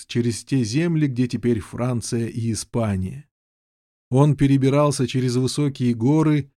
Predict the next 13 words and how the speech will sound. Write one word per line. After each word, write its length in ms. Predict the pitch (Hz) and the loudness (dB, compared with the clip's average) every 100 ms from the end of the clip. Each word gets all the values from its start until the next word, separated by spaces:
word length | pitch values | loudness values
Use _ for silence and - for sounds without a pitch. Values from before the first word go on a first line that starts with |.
| _ _ - | _ _ -2
переплывал 680 | 131 131 131 135 151 147 | 0 0 2 4 4 4
бурные 560 | 117 127 147 123 117 110 | 2 2 2 2 2 2
реки. 600 | 117 170 143 160 147 - _ _ _ - | 4 2 2 0 0 -2 _ _ _ -8
Наконец 640 | 110 - 131 196 208 - 127 | -4 2 6 6 4 0 0
достиг 560 | 151 143 - 185 160 | 0 0 -4 -4 0
он 240 | 156 147 139 | 2 2 4
места, 540 | 175 190 - - 170 | 2 0 -2 -2 0
возле 340 | 156 143 139 | 2 2 0
которого 520 | 135 123 147 139 135 - | 0 0 0 2 0 0
Африка 500 | 147 139 131 120 127 | -2 0 -4 -4 -6
отделяется 880 | - 113 104 117 127 123 110 - 110 | -4 -6 -2 0 2 0 -2 -6 -8
от 100 | - | -6
Европы 640 | 107 110 170 165 165 - | -6 0 0 2 2 0